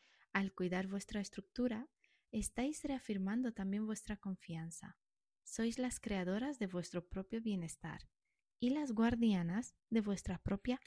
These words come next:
armonía. Así que disfrutad de este ritual, dedicadle esos minutos extra a vuestros pilares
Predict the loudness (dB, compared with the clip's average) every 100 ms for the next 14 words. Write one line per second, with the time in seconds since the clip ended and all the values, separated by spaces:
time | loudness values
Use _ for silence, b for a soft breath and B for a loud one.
0 | -8 0 4 4 4 2 -2 -8 _ _
1 | b b b b b 0 0 0 0 0
2 | -2 -2 -2 -2 -2 -2 -2 0 2 0
3 | 0 0 -2 b b _ 0 2 0 0
4 | -2 -2 -4 -4 -6 -2 0 0 0 0
5 | 0 -2 -4 -6 -2 0 -2 -4 -14 -8
6 | -2 0 0 0 -4 -6